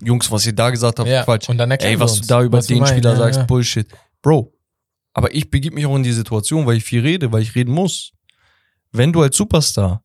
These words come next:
Speaker 1: viel redest, musst du dich viel erklären.
Speaker 2: Mhm.
Speaker 1: Wie oft hast du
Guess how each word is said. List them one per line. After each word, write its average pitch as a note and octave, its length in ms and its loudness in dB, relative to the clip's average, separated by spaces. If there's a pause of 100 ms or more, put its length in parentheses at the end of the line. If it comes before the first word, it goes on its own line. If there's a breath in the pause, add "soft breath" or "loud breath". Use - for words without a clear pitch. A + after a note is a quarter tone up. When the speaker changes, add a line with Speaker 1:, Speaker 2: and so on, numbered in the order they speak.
Speaker 1:
viel - 400 -4
redest, C3 520 -2
musst A#2 200 2
du - 40 0
dich B2 140 0
viel A2+ 160 0
erklären. A#2 520 0
Speaker 2:
Mhm. A#2 120 -8 (340)
Speaker 1:
Wie D#3 220 -2
oft F#3 380 0
hast C#3+ 220 2
du D3+ 300 -2